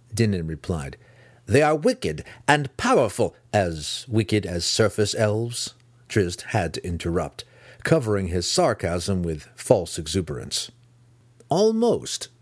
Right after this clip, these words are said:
his brother warned grimly, missing the connotations of Drizzt's question.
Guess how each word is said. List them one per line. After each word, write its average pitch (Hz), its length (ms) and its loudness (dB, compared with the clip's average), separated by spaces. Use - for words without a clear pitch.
his 98 180 2
brother 101 380 2
warned 90 480 0
grimly, 85 480 0
missing 160 440 2
the 110 80 2
connotations 87 960 -2
of 85 160 -4
Drizzt's 85 320 -4
question. - 520 -2